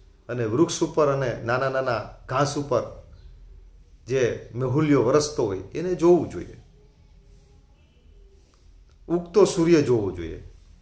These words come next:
સંધ્યાના રંગોમાં તલ્લીન થવું જોઈએ, સ્તનપાન કરતા બાળકને જોવું જોઈએ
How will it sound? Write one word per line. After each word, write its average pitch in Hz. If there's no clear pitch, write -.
સંધ્યાના 135
રંગોમાં 135
તલ્લીન 127
થવું 123
જોઈએ, 87
સ્તનપાન 175
કરતા 165
બાળકને 131
જોવું 117
જોઈએ 92